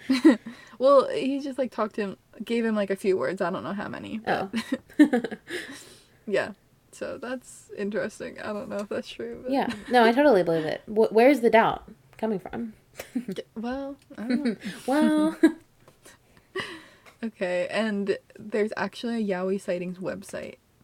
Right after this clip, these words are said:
Speaker 2: Oh, what? Oh, I need to go
Speaker 1: Mm-hmm.
Speaker 2: read those.
Speaker 1: Yeah. So, well,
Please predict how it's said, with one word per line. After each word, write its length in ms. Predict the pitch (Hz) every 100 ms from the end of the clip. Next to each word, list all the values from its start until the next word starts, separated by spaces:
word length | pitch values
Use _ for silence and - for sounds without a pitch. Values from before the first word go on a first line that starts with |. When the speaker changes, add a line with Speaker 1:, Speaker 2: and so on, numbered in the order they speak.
| _ _
Speaker 2:
Oh, 240 | 202 285
what? 960 | 302 285 262 220 311 403 403 392 392 392 _ - -
Oh, 60 |
I 120 | 175
need 120 | 208 226
to 60 |
go 60 | 165
Speaker 1:
Mm-hmm. 80 | 156
Speaker 2:
read 300 | 185 160 - _ 226 _
those. 520 | 180 185 175 180 - _ _ _ _ - - _ -
Speaker 1:
Yeah. 260 | 208 208 202 _
So, 500 | - 226 214 202 196 - _
well, 320 | - 240 233